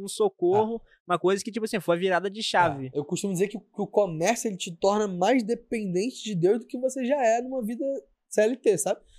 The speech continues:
Speaker 2: Então, o empreendedorismo, ele te traz mesmo, e assim, é uma dependência diária. Hoje, nossas lojas vendem muito, mas, mas eu, é, é, já fiquei ali, Senhor, envia pessoas, e faço até hoje. Senhor, envia pessoas.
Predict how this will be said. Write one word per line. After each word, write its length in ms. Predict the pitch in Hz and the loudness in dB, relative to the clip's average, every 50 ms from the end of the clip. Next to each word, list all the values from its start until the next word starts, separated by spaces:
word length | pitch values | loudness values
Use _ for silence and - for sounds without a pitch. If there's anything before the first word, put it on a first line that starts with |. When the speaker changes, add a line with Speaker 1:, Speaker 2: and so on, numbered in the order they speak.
| _ _ _ | _ _ _
Speaker 2:
Então, 160 | - 175 202 | 4 4 4
o 40 | 214 | 4
empreendedorismo, 600 | 208 226 226 220 226 214 226 214 220 220 226 247 | 2 0 -2 -2 0 2 2 0 0 0 -4 -4
ele 160 | 247 240 247 | -4 -4 -6
te 180 | - - - 254 | -8 -8 -8 -8
traz 400 | - - - 220 220 254 269 233 | -8 0 4 4 6 6 4 2
mesmo, 460 | 214 220 233 247 240 262 262 262 240 - _ _ _ - _ _ - | 0 0 0 0 -2 -6 -8 -8 -10 -12 _ _ _ -20 _ _ 2
e 60 | 220 | 4
assim, 320 | 226 240 - 277 233 170 - _ _ _ _ _ - | 4 4 4 2 2 0 -2 _ _ _ _ _ 0
é 40 | 160 | 2
uma 80 | 170 175 | 2 4
dependência 640 | 190 190 196 208 202 202 185 190 208 202 - 240 | 4 2 4 4 2 2 2 -4 -6 -4 -4 -6
diária. 640 | 190 202 240 254 240 233 233 233 220 165 147 - _ _ _ _ _ | -4 -2 0 0 2 2 2 2 2 2 0 0 _ _ _ _ _
Hoje, 240 | - 165 185 214 214 | 0 2 4 4 4
nossas 220 | 226 233 233 233 220 | 2 0 -2 -2 -2
lojas 240 | 226 233 226 214 208 | -2 -2 -4 -4 -6
vendem 260 | 226 226 240 269 294 | -8 -8 -8 -8 -6
muito, 320 | 339 277 262 208 160 - _ _ _ _ _ - | -4 -2 -2 -2 -4 -6 _ _ _ _ _ -4
mas, 240 | 170 180 165 170 - _ | -2 -2 -2 -4 -8 _
mas 360 | - 170 175 180 175 139 131 | -2 0 0 0 0 -2 2
eu, 300 | 175 220 269 285 240 180 156 139 - - - | 4 4 4 4 2 0 -2 -6 -10 -6 -2
é, 380 | 170 175 175 151 170 165 165 | -2 -2 0 0 0 0 0
é, 40 | 160 | -2
já 140 | 147 170 175 | -2 -2 -4
fiquei 260 | - - - - 180 | -4 -6 -14 -12 -12
ali, 100 | 170 165 | -10 -8
Senhor, 320 | - - - 170 180 175 170 | -10 -10 -10 -10 -12 -10 -10
envia 220 | 151 135 175 170 | -10 -8 -10 -12
pessoas, 640 | 175 190 170 - - - 175 170 156 143 135 131 143 | -10 -12 -12 -10 -8 -8 -6 -4 -4 -4 -4 -4 -6
e 60 | 175 180 - - - - | -8 -8 -8 -12 -14 0
faço 320 | - 185 226 254 - - 240 | 2 2 2 2 0 -4 -8
até 180 | - - 262 | -4 -2 -2
hoje. 380 | 240 254 277 285 233 190 160 - _ _ _ _ _ - | 2 2 0 0 0 -6 -6 -8 _ _ _ _ _ -10
Senhor, 240 | - 185 190 196 185 | -8 -6 -6 -4 -4
envia 400 | 185 160 143 175 196 208 190 175 | -6 -6 -4 -4 -2 -2 -2 -2
pessoas. 240 | 202 180 180 - | -2 -6 -6 -10